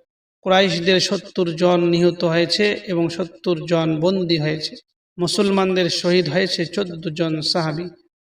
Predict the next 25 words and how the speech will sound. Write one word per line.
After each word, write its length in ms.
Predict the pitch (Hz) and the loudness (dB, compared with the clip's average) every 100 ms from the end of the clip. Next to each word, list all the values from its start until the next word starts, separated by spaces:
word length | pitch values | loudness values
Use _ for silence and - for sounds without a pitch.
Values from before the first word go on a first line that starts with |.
| _ 180 | _ -4
রাদিয়াল্লাহু 760 | 151 165 165 156 175 175 165 | -2 0 0 0 0 0 -2
আনহুম। 400 | - 165 151 156 - _ _ _ _ 180 | -2 -2 -2 -4 -10 _ _ _ _ -6
রাসূল 300 | 160 220 214 | 2 2 2
সাল্লাল্লাহু 540 | 214 208 208 202 202 | 2 2 2 2 2
আলাইহি 180 | 196 196 | 2 2
সাল্লাম 440 | - 190 190 185 | 0 0 0 2
নিজে 400 | 180 185 175 190 | 2 2 4 2
যুদ্ধ 380 | 165 196 185 180 | 2 -2 -4 -4
শেষে 440 | 180 185 - 190 165 | -2 -2 -2 0 0
দরবারের 580 | 170 175 175 175 170 175 | 2 0 2 2 0 0
প্রান্তরে 480 | 180 190 175 175 165 | -2 -2 -2 0 0
দাঁড়িয়ে 480 | 165 156 156 151 - _ _ _ _ _ _ _ | 0 0 -2 -4 -12 _ _ _ _ _ _ _
কুরাইশদের 640 | 175 180 214 196 175 190 175 | 2 4 4 0 0 0 2
নেতাদের 500 | 175 185 170 175 170 | 0 0 0 2 2
মৃত্যু 440 | 175 175 - 175 | 0 -2 -4 -2
দেহগুলির 680 | 165 170 175 160 160 160 160 | 0 0 0 0 -2 -4 -4
কাছে 300 | 170 - 170 | -6 -4 -4
গিয়ে, 320 | 156 208 - _ _ _ _ _ _ _ - | -4 -8 -14 _ _ _ _ _ _ _ -4
রাসূল 320 | 180 226 220 | -2 2 0
সাল্লাল্লাহু 540 | - 214 208 202 202 202 | 0 0 2 2 2 2
আলাইহি 160 | 196 | 0
সাল্লাম 420 | - 190 190 190 | 0 0 2 2
নিজে 360 | 180 175 185 180 | 2 2 4 2
যুদ্ধ 360 | 180 185 175 196 | 0 -6 -4 -2
শেষে 720 | - 175 214 226 226 226 | -2 0 2 2 0 -8